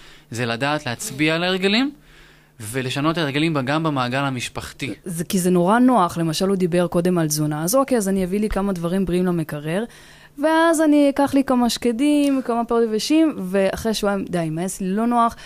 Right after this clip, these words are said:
Speaker 2: הרבה יותר קל עם השוקולד, ואיזה שהוא משקה תוסס, או דברים שהם יותר טעימים, יותר, אה, רגילים אליהם.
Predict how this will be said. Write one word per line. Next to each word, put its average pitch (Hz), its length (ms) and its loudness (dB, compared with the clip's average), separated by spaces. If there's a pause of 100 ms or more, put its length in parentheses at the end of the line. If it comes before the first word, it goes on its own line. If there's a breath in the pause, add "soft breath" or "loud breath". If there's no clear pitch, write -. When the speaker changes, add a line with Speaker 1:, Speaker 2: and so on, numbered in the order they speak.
(220 loud breath)
Speaker 2:
הרבה 311 160 0
יותר 302 200 2
קל 269 160 2
עם 240 120 2
השוקולד, 220 880 2
ואיזה 185 600 -4
שהוא 180 280 -2
משקה 170 360 -2
תוסס, 202 480 -2
או 190 40 -4
דברים 202 340 -2
שהם 233 280 0
יותר 214 200 -2
טעימים, 233 300 -2
יותר, 220 380 -2
אה, 202 300 -2
רגילים 220 500 4
אליהם. 170 360 0